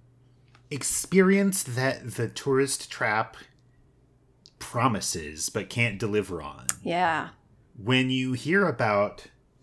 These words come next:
Speaker 1: there's this place in Wisconsin where magnetism is backwards, you're like, "Gosh, I have to go there.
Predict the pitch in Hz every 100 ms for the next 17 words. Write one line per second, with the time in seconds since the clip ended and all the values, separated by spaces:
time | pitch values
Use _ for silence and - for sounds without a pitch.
0 | _ 95 110 101 98 90 101 98 - 123
1 | 123 123 107 104 - 107 107 98 110 101
2 | 104 101 101 98 92 92 98 - - -
3 | 113 104 104 101 - 98 98 92 85 95
4 | 85 - 87 82 82 - - - - -
5 | 117 120 110 92 113 127 101 - 101 113
6 | - 113 98 101 107 87 73 78